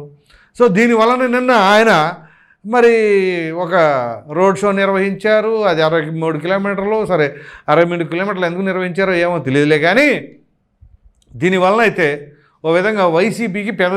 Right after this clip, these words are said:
దెబ్బ అయితే పడింది ఆ షో వల్ల. దానికి తగినట్టుగా ప్రకృతి కూడా సహకరించలా. వర్షం కురిసింది, జనాలు చూస్తే అంతంత మాత్రమే జగన్మోహన్ రెడ్డి గారు అనుకునేలాగా ఆ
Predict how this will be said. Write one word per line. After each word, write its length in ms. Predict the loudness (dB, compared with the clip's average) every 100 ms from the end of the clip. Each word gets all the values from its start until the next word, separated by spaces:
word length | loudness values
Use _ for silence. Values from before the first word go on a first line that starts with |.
| 0
దెబ్బ 180 | 0 0
అయితే 120 | 0 0
పడింది 260 | 0 -4 -10 -16 _ _
ఆ 60 | -6 -2
షో 100 | 0 0
వల్ల. 160 | -2 -4 -16 -20 _ _ _ _ _ _ -10 -8 0
దానికి 200 | 2 4
తగినట్టుగా 480 | 2 2 0 0 0 -2 -6 -20 _
ప్రకృతి 300 | -4 -4 -4 -2
కూడా 120 | 0 0
సహకరించలా. 500 | -2 -2 -6 -8 -14 _ -20 _ _ _ _ _ _ _ _ -2
వర్షం 260 | -2 -2 -2 -2
కురిసింది, 380 | -2 -8 -8 -14 -20 _ _ _
జనాలు 340 | -2 0 2 0
చూస్తే 160 | -2 -4
అంతంత 240 | -2 -4 -4 -4
మాత్రమే 300 | -4 -6 -4 -4
జగన్మోహన్ 340 | -4 -4 -4
రెడ్డి 120 | -4 -2
గారు 100 | -2
అనుకునేలాగా 540 | -2 -4 -2 0 0 -4 -6 _ _ _
ఆ 60 | 0